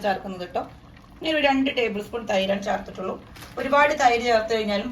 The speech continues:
പുളി കൂടിക്കഴിഞ്ഞാൽ നമ്മുടെ അവിയൽ ടേസ്റ്റ് ഉണ്ടാവില്ല. ഇനി ഇത് നമ്മൾ നന്നായിട്ടൊന്ന് ഇളക്കി യോജിപ്പിക്കാം. ഇനി നമ്മുടെ അവിയൽ നന്നായിട്ട് ഞാൻ തൈര് ചേർത്ത് നന്നായിട്ട്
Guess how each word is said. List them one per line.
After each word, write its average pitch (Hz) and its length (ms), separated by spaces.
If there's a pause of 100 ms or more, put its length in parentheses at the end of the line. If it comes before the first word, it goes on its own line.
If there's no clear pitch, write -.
പുളി 254 240
കൂടിക്കഴിഞ്ഞാൽ 208 440
നമ്മുടെ 196 220
അവിയൽ 190 200 (120)
ടേസ്റ്റ് 190 300
ഉണ്ടാവില്ല. 185 320 (420)
ഇനി 277 140
ഇത് 269 100
നമ്മൾ 233 120 (100)
നന്നായിട്ടൊന്ന് 202 640
ഇളക്കി 254 260
യോജിപ്പിക്കാം. - 440 (280)
ഇനി - 160
നമ്മുടെ 262 200 (100)
അവിയൽ 240 320 (540)
നന്നായിട്ട് 233 480
ഞാൻ 240 160
തൈര് 208 320
ചേർത്ത് 196 380
നന്നായിട്ട് 208 580